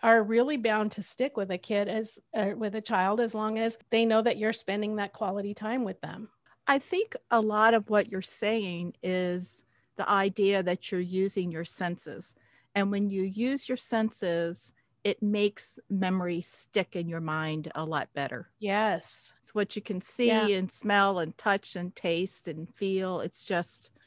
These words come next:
Speaker 1: Yeah, and to actually talk about it and think about it. So, you know, don't just go pick up leaves, but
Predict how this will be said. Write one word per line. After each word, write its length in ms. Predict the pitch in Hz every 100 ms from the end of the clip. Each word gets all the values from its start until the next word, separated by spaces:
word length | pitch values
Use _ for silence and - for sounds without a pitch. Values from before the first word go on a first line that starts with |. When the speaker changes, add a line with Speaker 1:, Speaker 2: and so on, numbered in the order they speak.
| _ _
Speaker 1:
Yeah, 200 | 202 247 220
and 140 | 233
to 60 | 247
actually 440 | 233 240 262 240
talk 240 | 240 254 254
about 240 | 233 214
it 20 |
and 160 | 196 196
think 180 | 247 247
about 260 | 208 180
it. 100 | 190
So, 300 | - 233 214 208 - - _ _ _ _
you 120 | 247
know, 140 | 214 208
don't 320 | 233 240 214
just 280 | 220 214 -
go 120 | 214
pick 240 | 247 214
up 160 | 208 190
leaves, 400 | 233 285 226 208
but 300 | - 190